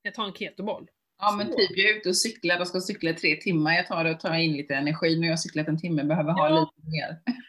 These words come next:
Speaker 1: Och jag vill inte hamna i fikaträsket där liksom så här, åh, åh, jag vill ju så, jag, nej.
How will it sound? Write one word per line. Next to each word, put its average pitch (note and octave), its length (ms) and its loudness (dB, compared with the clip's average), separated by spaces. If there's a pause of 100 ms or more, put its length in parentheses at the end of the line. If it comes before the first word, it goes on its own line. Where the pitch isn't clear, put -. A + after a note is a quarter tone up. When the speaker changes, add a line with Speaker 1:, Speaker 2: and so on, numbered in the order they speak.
(220)
Speaker 1:
Och - 120 6
jag F4 60 -4
vill G4 100 -4
inte F#4 160 -8 (100)
hamna F4 420 0
i E4 60 -4
fikaträsket E4+ 1120 -2
där D4+ 180 2
liksom D4 300 -10
så C#4 100 -4
här, B3 200 2
åh, D4 540 0 (480)
åh, - 380 -4
jag C#4 160 4
vill E4+ 120 0
ju E4 160 2
så, D4+ 120 -10
jag, D#4+ 300 0
nej. F4+ 440 4